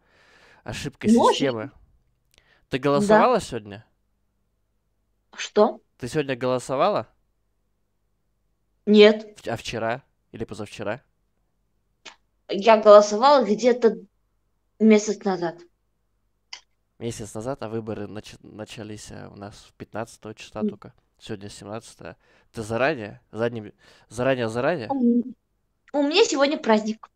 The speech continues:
Speaker 1: Ну, день, день, последний день выборов у всей страны праздник. Судьба
Speaker 2: Нет, у
Speaker 1: решится
Speaker 2: меня
Speaker 1: скоро.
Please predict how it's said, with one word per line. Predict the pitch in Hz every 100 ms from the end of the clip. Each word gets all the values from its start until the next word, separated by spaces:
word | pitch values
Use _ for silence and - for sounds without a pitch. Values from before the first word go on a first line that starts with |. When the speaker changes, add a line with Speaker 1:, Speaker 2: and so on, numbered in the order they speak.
| _ _ _ - _ _ _ _ _ _ _ _ _ _ _
Speaker 1:
Ну, | 104 117
день, | 117 143 135 95 -
день, | 117 135
последний | 127 151 135 131
день | 139 135
выборов | 135 110 104 107
у | 95 104 -
всей | - 123
страны | - 127 123
праздник. | - 107 98 98 101 _ _ _ _ _ _ _ _ _ -
Судьба | 123 113 120
Speaker 2:
Нет, | 254 294 214
у | 233
Speaker 1:
решится |
Speaker 2:
меня | 269 294 -
Speaker 1:
скоро. | - 117 104 101